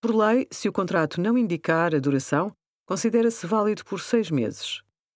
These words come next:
Quando concluir o negócio, terá de pagar a comissão à mediadora. Em média, são cinco por cento do preço de venda do imóvel, acrescidos de iva. Se a mediadora falhar na prestação da informação essencial ou acompanhar mal o cliente,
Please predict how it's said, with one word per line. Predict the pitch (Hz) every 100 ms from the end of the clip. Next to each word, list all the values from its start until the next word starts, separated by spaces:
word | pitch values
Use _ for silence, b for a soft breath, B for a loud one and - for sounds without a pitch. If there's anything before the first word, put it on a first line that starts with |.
| _ -
Quando | 190 160
concluir | 180 170 175 156 147
o |
negócio, | 170 196 214 220 226 -
terá | - 208
de | 226 -
pagar | 190 139 131
a |
comissão | 127 175 156 190 185
à | 160
mediadora. | 139 135 156 147 117 113 - _ _ _ _ _
Em | -
média, | 226 240 233 254
são | - 190 165 -
cinco | - 254 247
por | -
cento | - 190 220 -
do | 170
preço | 147 160 147 -
de | 139
venda | 151 135
do | 123
imóvel, | 139 156 160 160 185 185
acrescidos | 165 - - 185 151 156 - -
de | 139
iva. | 156 160 120 113 - - _ _ _
Se | - - 165 151
a |
mediadora | 151 165 160 160 143
falhar | - 147 165 151
na | 143
prestação | - - 143 - 151
da | 127 127 120
informação | 135 196 170 139 170 143
essencial | 123 180 - 156 139 190 -
ou | 156 143
acompanhar | 165 151 156 147 131
mal | 160 175 135
o |
cliente, | 127 170 170 190 202 -